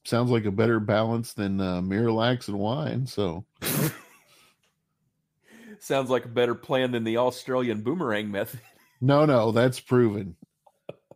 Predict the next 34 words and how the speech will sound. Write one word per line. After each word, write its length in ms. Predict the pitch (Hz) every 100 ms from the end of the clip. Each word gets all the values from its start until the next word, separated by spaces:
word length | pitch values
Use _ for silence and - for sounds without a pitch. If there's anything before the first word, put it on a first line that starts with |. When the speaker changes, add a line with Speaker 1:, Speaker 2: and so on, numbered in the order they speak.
| _ _ _ _ _ _ _ _
Speaker 1:
You 80 | 120
gotta 160 | 117
make 180 | 117 110
sure 160 | - 117
you 60 |
can 140 | 101 107
wear, 280 | 110 98
you're 160 | 95 101
wearing 300 | 98 110 110
a 60 | 101
hat 260 | 113 113
you 80 | 104
can 160 | 101 92
swim 360 | - 120 107
in 200 | 90 85
when 100 | 92
you 80 | 87
do 200 | 87 90
that. 280 | 85 73 82 _ _ -
Speaker 2:
Yeah, 160 | 127 -
<laughs> 40 |
exactly. 840 | 127 135 117 160 - - 165 156 -
Or 120 | 143 139
it 80 |
doesn't 280 | 135 131 120
work. 360 | - 131 - - -
Speaker 1:
That's 280 | 113 117 110
right. 260 | 117 - -
It 200 | - -
doesn't 360 | 110 110 120
work. 480 | - 62 58 - - _ _ _ _ _ _ _ _ _ _
Speaker 2:
But 120 | 107
yeah, 440 | 120 117 113 113 117
so 320 | 110 131 113